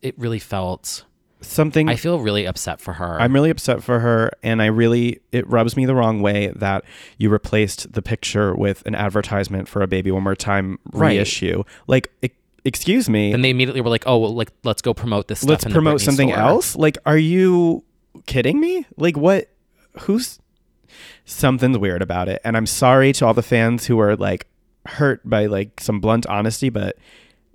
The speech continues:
Speaker 2: that is some shady shit. That
Speaker 1: It is.
Speaker 2: it doesn't feel right. It shouldn't be that you've immediately transitioned into promo mode for something
Speaker 1: Right,
Speaker 2: else.
Speaker 1: for the Britney store.
Speaker 2: It should look a mess. It should look like you just,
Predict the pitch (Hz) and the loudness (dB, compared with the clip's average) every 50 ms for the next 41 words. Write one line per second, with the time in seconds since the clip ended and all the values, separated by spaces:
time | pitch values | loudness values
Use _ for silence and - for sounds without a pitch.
0 | _ - - 107 110 117 - - 120 - 135 135 - - 117 104 101 104 101 - | _ -4 0 0 2 2 0 -2 -4 -2 -4 -4 -2 -2 -2 -2 -2 -2 -4 -2
1 | - 104 101 104 - _ _ _ _ _ - 101 101 101 - 113 107 120 120 85 | -2 -2 -2 -2 -4 _ _ _ _ _ -4 -2 -2 -2 -2 -2 -2 0 -2 -2
2 | 67 76 85 - - 107 - - - - 117 107 104 120 120 127 - - - 120 | -4 -8 -4 -4 -4 -4 -4 -6 -2 0 0 2 2 0 0 -2 -4 -2 0 2
3 | 117 117 110 101 98 92 90 92 - - - _ _ 117 120 - - 127 117 117 | 2 2 2 2 0 0 0 -2 -4 -6 -12 _ _ -6 -6 -2 0 0 0 0
4 | 120 113 - - 113 110 107 104 98 - - - - - - - 104 101 - 104 | -2 -4 -6 -4 -4 -2 -2 -2 -4 -6 -12 -20 -20 -8 -4 -4 -4 -2 -2 -4
5 | 107 101 104 101 104 107 104 104 - - 101 98 - - 107 101 95 92 104 98 | -2 -2 -2 0 0 0 0 -2 -2 -2 -4 -4 -4 -4 -4 -4 -2 -4 -6 -4
6 | - - 98 92 92 92 95 95 - - 107 101 101 98 92 92 90 92 90 90 | -4 -6 -6 -4 -6 -6 -6 -8 -4 0 0 2 2 2 0 0 0 -2 -2 -4
7 | 92 - 101 98 - 101 98 - - 92 113 110 98 98 90 80 - 113 110 - | -4 -6 -8 -6 -6 -8 -8 -6 -8 -4 -2 0 0 0 0 -2 -2 -4 -2 -2
8 | 117 92 92 90 - - 98 104 - 107 120 120 - 135 127 123 123 143 156 - | -4 -4 -6 -8 -8 -8 -6 -6 -2 -2 -2 0 0 0 0 2 2 2 2 2
9 | 131 117 98 95 92 90 - - 113 - - 117 110 117 117 - 127 120 113 120 | 2 2 2 0 -2 -2 -4 -6 -4 -4 -4 0 0 0 0 0 -2 -4 -2 0
10 | 120 117 110 113 113 107 - - - | 0 0 2 4 2 2 0 -4 -8